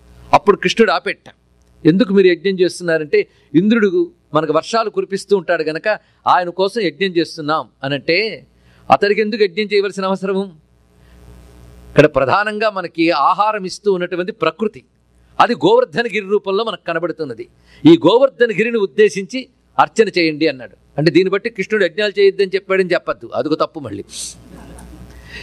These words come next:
ఎందుకు ఏది చెప్తే ప్రమాదం అనుకుంటూ భయపడుతూ చెప్పాలి ఎన్నో విషయాలు మనకి. ఇక్కడ మూలంలో వ్యాస భాగవతంలో అద్భుతమైన మాట చెప్పాడు. ఇక్కడ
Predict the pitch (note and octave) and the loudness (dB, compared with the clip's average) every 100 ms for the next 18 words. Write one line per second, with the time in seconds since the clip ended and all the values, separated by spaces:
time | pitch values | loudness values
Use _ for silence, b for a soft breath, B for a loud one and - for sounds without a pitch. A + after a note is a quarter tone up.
0 | B B B2 D#3+ D#3 G#3 A3 A3 - G#3 | B B 6 8 6 2 0 -4 0 0
1 | G#3+ G3 G3+ G3 G3 G3+ G#3 A3 E3 F#3 | 0 0 0 0 -2 -4 -4 -2 0 0
2 | G3+ F#3+ F#3+ F3 F3+ D3 D3 D3 C#3+ C#3+ | -2 -4 -4 -2 -2 -2 -4 -6 -4 -6
3 | A2+ A2 - - - B B B B B | -8 -12 -18 -20 -20 B B B B B
4 | - D#3 C4 A3+ E3+ F#3+ D#3 - C3+ C3 | 4 4 4 4 2 0 -6 -20 -6 0
5 | F3 B3+ A#3+ G#3+ C#3+ D#3+ F#3 _ _ _ | 2 4 2 2 0 -2 -8 _ _ _
6 | A#2+ D#3+ A3 G3 G3+ F3 E3+ F#3+ F#3 G#2+ | 2 2 2 2 2 2 -2 0 -2 -4
7 | G2+ E3 F#3+ F3+ D#3+ D#3+ D3+ D3+ B2 B2 | -4 -2 -2 -2 -2 -4 -6 -4 -4 -4